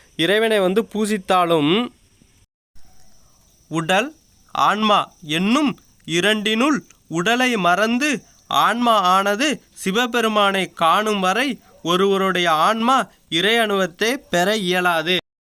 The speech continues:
இதுதான் இப்பாடலின் விளக்கம். இதை மேலும் விளக்கமாக பார்ப்போம். ஆழ்நிலை தியானம் என்பது புற உலக தொடர்பில்லாமல் எல்லையற்ற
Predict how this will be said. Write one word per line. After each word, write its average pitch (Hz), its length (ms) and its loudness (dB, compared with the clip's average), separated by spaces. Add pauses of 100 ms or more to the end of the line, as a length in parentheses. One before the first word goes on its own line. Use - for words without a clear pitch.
(280)
இதுதான் 175 540 0
இப்பாடலின் 165 720 -2
விளக்கம். 147 600 -2 (420)
இதை 175 240 2
மேலும் 185 460 2 (100)
விளக்கமாக 156 600 0
பார்ப்போம். 117 460 -2 (1300)
ஆழ்நிலை 214 640 0
தியானம் 185 440 -2
என்பது 185 680 -2 (460)
புற 196 280 2
உலக 190 500 0
தொடர்பில்லாமல் 190 1000 0 (320)
எல்லையற்ற 190 960 -2